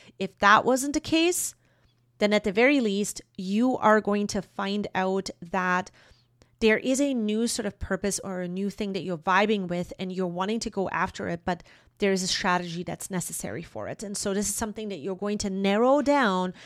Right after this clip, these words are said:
to what the smartest move is, what the smartest action is, how you need to resolve this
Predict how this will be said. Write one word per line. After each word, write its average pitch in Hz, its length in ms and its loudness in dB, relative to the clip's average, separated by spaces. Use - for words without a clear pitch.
to 247 120 0
what 220 300 2
the 349 100 -2
smartest 233 640 -2
move 208 500 -2
is, 269 460 0
what 196 160 0
the 202 80 -4
smartest 190 520 -4
action 190 340 -2
is, 240 380 -4
how 214 180 2
you 214 160 0
need 208 180 -2
to 208 100 -4
resolve 185 480 2
this 247 240 0